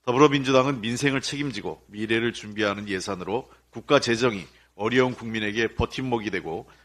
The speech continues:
국가 미래에는 디딤돌이 될 수 있도록 꼼꼼하게 살피겠습니다. 먼저 정부가 긴축재정으로 국민에게는 고통을 전가하면서 중요하지 않고 시급하지 않은 일에 방만하게 편성된 예산을 바로잡겠습니다.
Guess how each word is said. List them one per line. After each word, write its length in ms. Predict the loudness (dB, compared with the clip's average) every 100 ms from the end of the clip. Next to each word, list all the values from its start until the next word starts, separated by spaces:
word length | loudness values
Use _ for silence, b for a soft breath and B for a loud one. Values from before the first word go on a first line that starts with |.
| _
국가 360 | -20 0 0
미래에는 580 | 0 -2 0 0 -2 -8
디딤돌이 520 | -8 -4 -4 -2 -2 0
될 120 | -2
수 140 | -4
있도록 420 | -8 -4 -4 -6
꼼꼼하게 600 | -8 -6 -2 0 0 -2 -8
살피겠습니다. 880 | -16 -16 -10 -10 -8 -12 -12 -14 -16 b b b b b b _ _
먼저 220 | 0 2
정부가 680 | 2 0 6 8 8 6 0
긴축재정으로 840 | -8 -6 -2 0 2 2 0 -6 -8
국민에게는 580 | -8 -4 0 2 0 -4
고통을 420 | -8 -6 0 0
전가하면서 800 | 0 -2 0 0 0 -6 -6 -6 B B B
중요하지 500 | -8 0 8 8 8
않고 380 | 4 2 -8 -10 b b -6
시급하지 640 | -4 2 2 4 4 4
않은 180 | 2 0
일에 200 | -2 -2 -6
방만하게 580 | -12 0 2 4 2 -4
편성된 520 | -6 -6 -4 -2 -4
예산을 320 | -6 -6 -8
바로잡겠습니다. 920 | -6 -4 -4 -6 -10 -12 -14 -16 -18